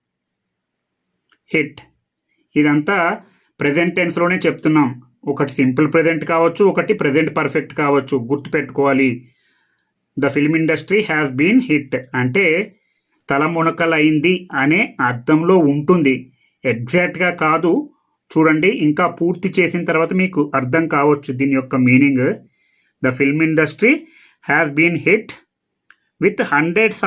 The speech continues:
of crores. With hundreds of crores అంటే వందల కోట్ల రూపాయలతో. Of advance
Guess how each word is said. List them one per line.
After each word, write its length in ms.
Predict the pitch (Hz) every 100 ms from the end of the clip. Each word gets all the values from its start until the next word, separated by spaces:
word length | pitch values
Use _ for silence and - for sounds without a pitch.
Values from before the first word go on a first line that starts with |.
| 185
of 80 | - -
crores. 340 | 156 147 139 123 - - _ _ _ _ _ _ _ 160
With 180 | 247 240
hundreds 380 | 160 151 175 180 185
of 60 | 180 -
crores 300 | 156 147 - - _ 131
అంటే 240 | 127 202 175 214 - _ _ _ _ _ 135
వందల 300 | 151 156 170 160
కోట్ల 300 | 156 156 156 190 320 - _ _ -
రూపాయలతో. 760 | 139 143 156 151 151 143 147 147 131 127 - _ _ _ _ _ _ _ _ - 175
Of 100 | 254 - _ _ 135
advance 480 | 135 151 180 226